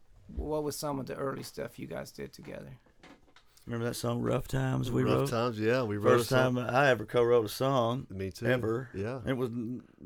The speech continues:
Speaker 2: probably right around that time.
Speaker 3: Yeah.
Speaker 2: It wasn't long
Speaker 3: No.
Speaker 2: after.
Speaker 3: No, you guys already had a band going
Speaker 2: Oh, that's right.
Speaker 3: with,
Speaker 2: You came
Speaker 3: uh,
Speaker 2: into it.
Speaker 3: Jennifer McMullen and Ken Monk.
Speaker 2: And we had that guitar player, Joey Benner.
Speaker 3: Uh, okay, that's right.
Speaker 2: Right, remember?
Speaker 3: Yeah, that's right.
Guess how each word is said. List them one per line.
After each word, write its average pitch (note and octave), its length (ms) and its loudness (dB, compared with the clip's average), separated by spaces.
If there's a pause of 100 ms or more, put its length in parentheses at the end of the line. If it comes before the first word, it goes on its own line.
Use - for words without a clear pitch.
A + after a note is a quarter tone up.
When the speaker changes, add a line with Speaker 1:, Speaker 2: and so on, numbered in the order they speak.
(380)
Speaker 2:
probably C3 420 -4
right A#2+ 220 -4
around B2 320 -4
that C3+ 180 -4
time. C3+ 460 -4
Speaker 3:
Yeah. G#2+ 140 -2
Speaker 2:
It C#3+ 40 -2
wasn't D#3 240 -2
long C3+ 380 -6
Speaker 3:
No. C3 80 -4
Speaker 2:
after. A2+ 400 0 (640)
Speaker 3:
No, A2 160 0
you A#2 180 0
guys B2+ 280 0
already A#2+ 180 0
had A#2 140 0
a A2 40 0
band F#2+ 720 0
going F#2+ 540 -4
Speaker 2:
Oh, A#2+ 120 -6
that's B2 240 -6
right. A#2+ 240 0
Speaker 3:
with, - 100 -2
Speaker 2:
You C3+ 60 -4
came F#2 260 2
Speaker 3:
uh, - 40 -2
Speaker 2:
into B2 240 -4
it. A#2+ 80 0
Speaker 3:
Jennifer G#2+ 300 -2
McMullen G#2+ 600 0
and F#2+ 100 -4
Ken G#2+ 260 -2
Monk. G2 300 -2 (540)
Speaker 2:
And G2+ 100 -10
we A2 60 -4
had A#2 140 -2
that A2+ 160 -4
guitar A#2 360 -2
player, A#2+ 320 -2
Joey A#2 320 2
Benner. A#2 480 -2 (260)
Speaker 3:
Uh, F#2+ 340 -4
okay, G2+ 400 -2
that's F#2+ 240 -8
right. F#2 260 -2
Speaker 2:
Right, A#2+ 200 -6
remember? G#2+ 360 -4
Speaker 3:
Yeah, - 40 -14
that's F2+ 240 -10
right. G2 340 -4